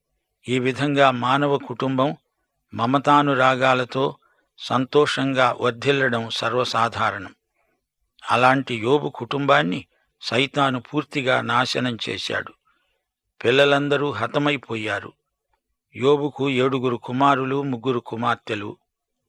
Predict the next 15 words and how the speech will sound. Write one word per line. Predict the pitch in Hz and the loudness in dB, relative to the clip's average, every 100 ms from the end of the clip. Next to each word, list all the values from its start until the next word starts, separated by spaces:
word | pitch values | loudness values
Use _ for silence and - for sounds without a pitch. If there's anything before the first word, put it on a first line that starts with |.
| _ _ _ 110 | _ _ _ -4
ఆ | 120 | -2
తరువాత | 117 127 143 143 127 | 0 2 4 4 2
మనిషికి | 120 123 120 143 - 123 143 | 0 2 0 0 -2 -4 -2
ఆరోగ్యమే | 117 120 135 147 123 139 143 | 0 4 4 2 2 0 2
మహాభాగ్యం. | 156 123 107 135 127 117 117 117 107 - _ _ _ _ _ _ _ - 107 | 0 -2 0 0 0 0 -2 -2 -10 -10 _ _ _ _ _ _ _ -6 -4
అయితే | 120 131 143 165 _ - _ 127 | -2 2 2 0 _ -20 _ -8
ఇక్కడ | - 123 | -2 0
యోబు | 110 110 143 143 143 | 0 4 4 4 4
ఆరోగ్యాన్ని | 120 131 139 127 131 143 165 165 - _ _ _ | 4 4 4 0 2 2 2 -2 -8 _ _ _
సైతాను | - 117 139 135 143 131 117 | -8 -2 -2 0 0 0 -2
పూర్తిగా | - - 160 - 143 131 120 | -8 -4 -4 -2 -2 0 0
పాడు | - 123 127 123 123 | 0 0 0 -2 -4
చేసి | 117 120 | -4 -6
విడిచాడు. | 113 107 104 107 98 - _ _ _ _ _ _ - | -8 -10 -6 -6 -6 -10 _ _ _ _ _ _ -10
అంతేకాదు, | 107 123 143 135 120 110 123 | -8 0 0 2 0 2 -4